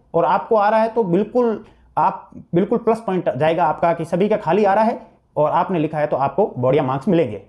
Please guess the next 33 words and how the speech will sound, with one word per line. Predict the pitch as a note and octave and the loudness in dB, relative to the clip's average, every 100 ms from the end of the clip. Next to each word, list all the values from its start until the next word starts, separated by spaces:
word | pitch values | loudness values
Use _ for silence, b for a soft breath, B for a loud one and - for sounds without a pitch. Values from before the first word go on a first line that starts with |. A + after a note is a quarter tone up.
| - | -8
लेकिन | C#3+ D#3 G#3+ D4 - | -4 -2 -2 -4 -8
किसी | - E3+ | -6 -2
ने | G3 | 0
नहीं | F#3+ A3+ | 2 2
लिखा | A3 A3+ | 2 2
है | B3 | 2
और | |
आपने | A3 G3 G3+ | 2 0 0
गलत | G3 C4 | 0 -2
लिखा | E3 C3+ | -4 -4
है, | A#2+ | -2
तो | E3+ | -2
इसका | E3+ - | -4 -4
नेगेटिव | C3 C#3 C#3 | -4 -2 -4
इफेक्ट | A#2+ A#2+ | -4 -6
जाता | A#2 G#2 D3+ | -6 -2 0
है | A3 B B - | 0 B B -6
कि | D#3 | -4
किसी | E3+ F3 | -2 -2
को | D#3+ | -2
आ | - F3+ | 0 -2
ही | |
नहीं | F#3 F3+ | 0 0
रहा | F#3+ | 0
है | |
और | D3+ | 0
बिना | C#3+ | -2
मतलब | D3+ C3+ C3 | -2 -2 -4
के | |
तुक्के | C#3+ C3+ B2 | -4 -4 -2
लगा | G#2+ A2 | 0 0
रहा | A2 | 0
है। | A2 - | -2 -4